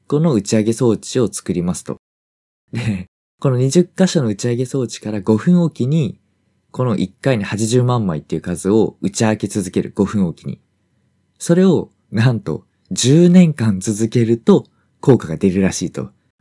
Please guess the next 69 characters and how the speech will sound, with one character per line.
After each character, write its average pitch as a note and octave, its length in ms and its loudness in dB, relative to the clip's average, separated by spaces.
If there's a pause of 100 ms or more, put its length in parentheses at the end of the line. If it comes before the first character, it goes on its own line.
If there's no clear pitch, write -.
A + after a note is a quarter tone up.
(160)
あ、 G#2 100 -6
つ - 160 -6
ま A2+ 100 2
り、 G2 200 -4 (260)
こ E3 100 0
ん D#3+ 60 2
な E3 80 2
ん G2+ 80 0
無 A#2+ 120 4
理 C#3+ 120 0
や G#2 120 0
ん A2+ 40 -6
っ - 20 -8
て - 220 -20
話 D#2+ 280 -8
な D2 60 -10
ん - 40 -12
で - 40 -14
す - 120 -18
よ。 - 100 -14 (720)
絶 C3 260 -4
対 E3+ 160 0
無 D#3+ 140 2
理 A2 100 0
じ E2+ 80 -8
ゃ D2+ 40 -8
ん。 F#2+ 120 -16 (320)
こ G2 160 -6
ん F2 180 -6
な E2+ 120 -10
さ、 - 260 -10 (480)
五 G2+ 120 -2
分 G2 340 -4
お D#2+ 80 -10
き E2 180 -6
に D#2 240 -6 (640)
打 G2 100 -6
ち G#2+ 140 -2
上 A2+ 80 2
げ G#2+ 100 -2
る？ D#2 240 -10
十 A2 240 -2
年 G#2+ 180 -6
間？ D2+ 300 -10
絶 F2+ 300 -4
対 A2 200 -4
無 A#2 120 -2
理 F2 100 -4
で F2 140 -2
す - 100 -14
と。 - 160 -10 (720)
う - 80 -8
ん。 D2+ 340 -8 (760)
じ B2 100 -2
ゃ C#3 60 4
あ - 20 4
現 B2+ 220 2
実 D#3 140 -2
的 D#3 220 -4
な C#3 120 -4
方 C#3 140 0
法 C3+ 100 -2
あ C3+ 80 0
る C#3 80 2
ん G#2 60 -2
で D#2+ 100 -2
す - 100 -18
か G2 140 -4
っ G2+ 100 -8